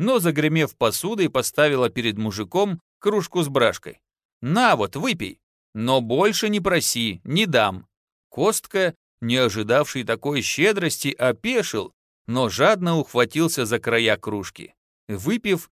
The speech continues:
и слегка подождав, пока живительная влага не начнет залечивать вчерашние раны, посмотрел на хозяев счастливым взглядом и высказал: «Ух ты, словно боженька босичком прошел»,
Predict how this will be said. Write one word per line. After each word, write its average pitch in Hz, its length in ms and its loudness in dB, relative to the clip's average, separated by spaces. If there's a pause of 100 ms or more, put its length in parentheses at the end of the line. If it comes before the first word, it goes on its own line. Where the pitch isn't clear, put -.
(120)
и 170 120 2
слегка 151 440 2
подождав, 113 600 2
пока 120 320 2
живительная 110 640 -2
влага 127 600 0 (220)
не 151 140 0
начнет 170 540 0
залечивать 147 580 0
вчерашние 131 720 0
раны, 214 460 0 (260)
посмотрел 120 580 0
на 107 140 -2
хозяев 113 600 0
счастливым 117 680 -4
взглядом 170 580 -2 (180)
и 214 120 -2
высказал: 117 580 -2 (540)
«Ух 170 280 0
ты, 110 360 -6
словно 196 600 2
боженька 208 680 0
босичком 185 720 -2
прошел», 117 560 -4